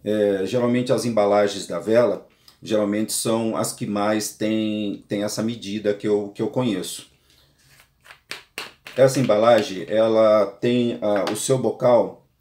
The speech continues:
na medida de quarenta e quatro milímetros.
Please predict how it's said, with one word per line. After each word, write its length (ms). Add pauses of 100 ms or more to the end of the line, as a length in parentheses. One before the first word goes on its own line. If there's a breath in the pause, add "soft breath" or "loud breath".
(180)
na 220
medida 680 (220 soft breath)
de 200
quarenta 420
e 80
quatro 420
milímetros. 840